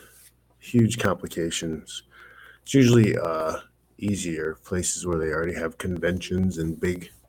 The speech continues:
events that happen. 'Cause then there's, like, a built-in ecosystem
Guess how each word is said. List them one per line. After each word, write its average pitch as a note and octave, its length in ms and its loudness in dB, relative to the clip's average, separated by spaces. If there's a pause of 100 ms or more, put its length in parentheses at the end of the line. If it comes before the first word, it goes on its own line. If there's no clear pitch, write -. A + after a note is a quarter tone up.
(680)
events G2+ 580 2 (100)
that G#2+ 120 2
happen. A2+ 520 0 (1800)
'Cause F#2 200 -2
then F#2+ 120 2
there's, F#2 360 0
like, E2 120 -4
a E2 60 -2
built-in F#2+ 520 2
ecosystem F2 920 -2